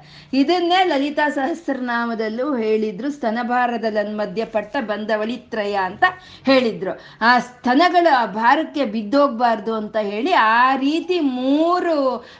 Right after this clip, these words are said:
ಎಳೆಗಳಾಗಿ ಒಂದು ಹಗ್ಗವನ್ನು ಕಟ್ಟಿರೋ ಹಾಗಿದೆ ನಿನ್ನ ಸೊಂಟದ ಮೇಲೆ ಇರೋ ಅಂತ ಮೂರು ಗೆರೆಗಳು ಅಂತ. ಅಂದ್ರೆ ಆ ಸೊಂಟದ ಮೇಲೆ ಮೂರು ಗೆರೆಗಳು ಇರೋ ಅಂತದ್ದು ಸರ್ವ ಸಾಮುದ್ರಿಕ ಲಕ್ಷಣ ಅಂತ ನಾವು ಆವಾಗ್ಲೇ ಹೇಳ್ಕೊಂಡಿದೀವಿ.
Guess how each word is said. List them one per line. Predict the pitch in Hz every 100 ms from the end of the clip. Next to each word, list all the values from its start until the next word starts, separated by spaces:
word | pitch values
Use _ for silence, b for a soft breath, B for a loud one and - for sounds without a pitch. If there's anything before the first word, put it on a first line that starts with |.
| B
ಎಳೆಗಳಾಗಿ | 247 277 349 339 311 285 277 349
ಒಂದು | 269 247 226 214
ಹಗ್ಗವನ್ನು | 202 202 277 311 302 285 -
ಕಟ್ಟಿರೋ | 240 - 330 311 294
ಹಾಗಿದೆ | 247 233 226 269 359
ನಿನ್ನ | 277 254 262
ಸೊಂಟದ | 254 220 226 240
ಮೇಲೆ | 247 233 220 214
ಇರೋ | 202 208
ಅಂತ | 202 196 339 370 B B 233
ಮೂರು | 269 269
ಗೆರೆಗಳು | 196 214 214 196 185 175 175
ಅಂತ. | 165 175 - B B
ಅಂದ್ರೆ | B 285 294
ಆ |
ಸೊಂಟದ | 220 214 226 269 269
ಮೇಲೆ | 269 254 240
ಮೂರು | 214 214 233 240
ಗೆರೆಗಳು | 190 202 202 247 247 226
ಇರೋ | 208 214
ಅಂತದ್ದು | 233 226 208 208 185 180 185 - - -
ಸರ್ವ | 214 196 196 233
ಸಾಮುದ್ರಿಕ | 233 196 208 208 196 214 202
ಲಕ್ಷಣ | 190 190 - - 190
ಅಂತ | 185 185 202
ನಾವು | 190 202 494 - B B B
ಆವಾಗ್ಲೇ | 233 240 214 240 330
ಹೇಳ್ಕೊಂಡಿದೀವಿ. | 202 214 208 196 170 165 165